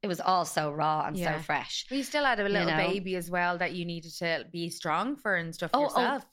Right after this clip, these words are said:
Speaker 1: well, that's exactly it.
Speaker 2: Yeah.
Speaker 1: Because if I didn't have Kyla,
Speaker 2: Yeah.
Speaker 1: as I said, I had had an ectopic before I'd had Kyla. I'd spent years trying to get pregnant. So, as I said, it was kinda like if it was the other way around, if I had the ectopic and then I had lost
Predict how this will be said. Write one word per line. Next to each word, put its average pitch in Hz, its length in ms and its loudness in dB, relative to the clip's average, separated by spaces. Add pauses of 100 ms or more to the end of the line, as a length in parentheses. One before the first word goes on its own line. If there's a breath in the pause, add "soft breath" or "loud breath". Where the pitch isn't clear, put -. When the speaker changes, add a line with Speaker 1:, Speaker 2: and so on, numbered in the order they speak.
Speaker 1:
well, 254 80 2
that's 285 220 2
exactly 220 400 2
it. 226 80 0
Speaker 2:
Yeah. 254 220 2
Speaker 1:
Because 226 280 2
if 226 100 0
I 226 100 4
didn't 254 340 0
have 196 520 -2
Kyla, 180 480 0
Speaker 2:
Yeah. 240 300 -2 (440)
Speaker 1:
as 180 120 2
I 175 160 4
said, 160 360 2 (160)
I 196 140 6
had 190 140 2
had 180 260 2
an 175 80 0
ectopic 170 680 -2
before - 260 -4
I'd 156 80 -4
had 151 160 -4
Kyla. 156 320 0
I'd 156 200 -4
spent 151 220 -4
years 156 380 -2
trying 156 280 -4
to 185 60 -10
get 175 220 -8
pregnant. 175 480 0 (460 loud breath)
So, 160 600 0
as 180 140 -2
I 165 40 -6
said, 175 180 0
it 165 40 -2
was 165 100 -8
kinda 175 180 -2
like 165 120 -4
if 165 80 -10
it 160 40 -6
was 156 100 -8
the 180 120 -4
other 214 100 -2
way 175 80 4
around, 151 300 -2
if 160 100 -12
I 165 40 -4
had 170 160 -8
the 185 60 -6
ectopic 160 600 -6 (500 loud breath)
and 156 160 0
then 151 260 2
I 156 120 -2
had 151 200 -2
lost 151 320 0